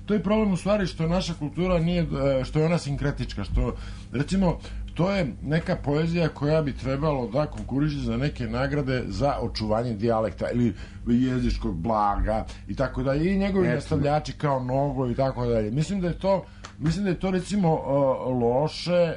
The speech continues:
Speaker 1: da je loše što se forsira taj, taj dijalektizam u tom,
Speaker 2: Da.
Speaker 1: u tom vidu. Ja imam,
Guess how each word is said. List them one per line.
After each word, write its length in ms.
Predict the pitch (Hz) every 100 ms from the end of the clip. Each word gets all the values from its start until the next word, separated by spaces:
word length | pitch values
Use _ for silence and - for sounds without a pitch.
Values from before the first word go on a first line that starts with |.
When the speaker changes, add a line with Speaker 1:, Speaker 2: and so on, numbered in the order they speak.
| -
Speaker 1:
da 160 | 123 123
je 100 | 117
loše 320 | 117 123 120
što 220 | 123 131
se 120 | 135 113
forsira 480 | 113 110 127 117
taj, 320 | - 120 117 95 - - - -
taj 260 | 135 139
dijalektizam 840 | 113 123 123 120 - 190 185 185 120
u 80 | 135
tom, 240 | 165 160
Speaker 2:
Da. 60 | 101 - -
Speaker 1:
u 120 | -
tom 240 | 123 170 139
vidu. 240 | 135 110
Ja 320 | 98 156 190 160 - -
imam, 300 | 127 196 180